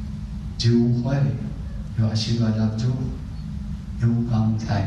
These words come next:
અને પછી સાથે નારાયણ મુનિ સ્વામી હતા, બીજા સંત હતા,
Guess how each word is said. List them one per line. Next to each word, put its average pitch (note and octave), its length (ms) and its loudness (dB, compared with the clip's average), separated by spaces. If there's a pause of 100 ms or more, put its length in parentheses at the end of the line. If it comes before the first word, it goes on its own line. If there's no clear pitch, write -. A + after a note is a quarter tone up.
(1800)
અને A#2+ 120 4
પછી - 280 0
સાથે A2+ 340 0
નારાયણ A#2 460 2
મુનિ A#2 180 2
સ્વામી A2+ 420 2
હતા, A2 140 0
બીજા A2 320 2
સંત B2 360 0
હતા, A2 320 2